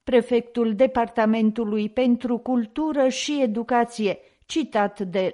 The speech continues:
L'Osservatore Romano. Cardinalul a reamintit totodată că valorile libertății, respectului reciproc și solidarității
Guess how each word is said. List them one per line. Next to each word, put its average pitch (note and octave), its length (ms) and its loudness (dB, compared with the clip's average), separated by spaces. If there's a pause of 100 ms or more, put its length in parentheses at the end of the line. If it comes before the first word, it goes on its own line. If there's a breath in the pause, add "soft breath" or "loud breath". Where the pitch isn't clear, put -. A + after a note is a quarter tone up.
(120)
L'Osservatore F#3+ 880 -2
Romano. G#3 560 0 (320)
Cardinalul D4+ 920 2
a C4 180 2
reamintit A#3 840 2
totodată G3+ 760 0
că A3 360 0 (140)
valorile A#3+ 800 2
libertății, A#3+ 1300 -2
respectului A#3+ 1080 -2
reciproc G#3+ 720 -2
și - 340 -8
solidarității B3+ 1300 -4